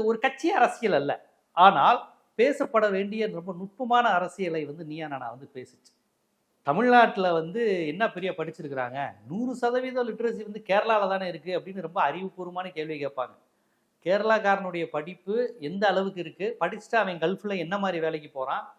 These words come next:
தமிழ்நாட்டுக்காரன் படிச்சுட்டு ஐரோப்பிய நாடுகள்ல என்ன மாதிரி வேலைக்கு போறான், உயர்கல்வியில தமிழ்நாடு எந்த லெவல்ல இருக்கு, பெண்கள் படிப்புல எந்த அளவுக்கு இருக்கு, தலித்துகள் பிற-,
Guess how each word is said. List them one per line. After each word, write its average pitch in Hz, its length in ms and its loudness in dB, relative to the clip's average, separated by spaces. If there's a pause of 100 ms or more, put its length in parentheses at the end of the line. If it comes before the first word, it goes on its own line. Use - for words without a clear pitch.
(320)
தமிழ்நாட்டுக்காரன் 233 760 4
படிச்சுட்டு 196 440 -2
ஐரோப்பிய 226 380 2
நாடுகள்ல 196 400 0
என்ன 196 140 -6
மாதிரி 185 180 -2
வேலைக்கு 160 380 -4
போறான், 147 260 -4 (480)
உயர்கல்வியில 240 760 0
தமிழ்நாடு 208 500 0
எந்த 190 140 -2
லெவல்ல 180 380 0
இருக்கு, 220 220 -6 (140)
பெண்கள் 269 420 2
படிப்புல 214 400 -2
எந்த 185 160 -2
அளவுக்கு 180 300 -4
இருக்கு, 190 260 -6 (480)
தலித்துகள் 269 580 6
பிற-, 190 300 0